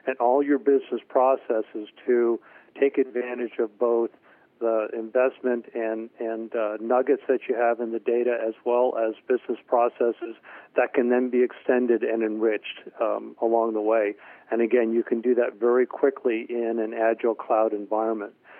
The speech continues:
I think the other really, really important thing is involve your users on every step of the process. So not only during the design phase, but also in the prototyping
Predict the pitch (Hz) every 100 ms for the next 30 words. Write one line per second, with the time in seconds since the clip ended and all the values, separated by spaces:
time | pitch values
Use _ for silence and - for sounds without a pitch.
0 | - - - 208 208 156 127 131 147 123
1 | 117 131 135 135 139 120 123 131 123 117
2 | - 127 123 113 120 117 117 110 120 110
3 | - 120 147 151 147 143 113 120 127 123
4 | 113 - 110 110 - 123 120 120 123 -
5 | - - 113 113 - _ - - - _
6 | - 120 117 107 - - 123 107 104 -
7 | 98 - - - - 127 120 131 143 151
8 | 147 127 127 123 123 113 104 117 101 110
9 | 117 131 - 147 185 196 - - - -
10 | 127 123 135 - 151 156 151 - 160 160
11 | 151 131 123 120